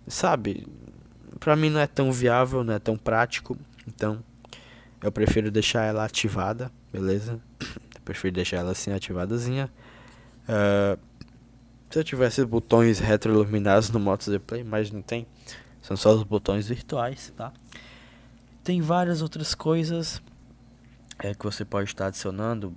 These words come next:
Você pode adicionar novos botões nesse aplicativo, tá ligado? <clears throat> Tem muitas opções, mas,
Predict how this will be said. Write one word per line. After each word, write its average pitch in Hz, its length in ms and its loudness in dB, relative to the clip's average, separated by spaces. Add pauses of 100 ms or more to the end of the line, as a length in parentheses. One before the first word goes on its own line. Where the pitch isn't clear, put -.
Você - 180 -12
pode 107 240 -2
adicionar 104 400 -4
novos 104 360 -2
botões 107 440 -4
nesse 107 200 -6
aplicativo, 113 880 -6
tá 95 120 -8
ligado? 98 560 0 (200)
<clears throat> 127 360 -10
Tem 110 140 -6
muitas 120 400 -2
opções, 147 480 -6
mas, 131 340 -6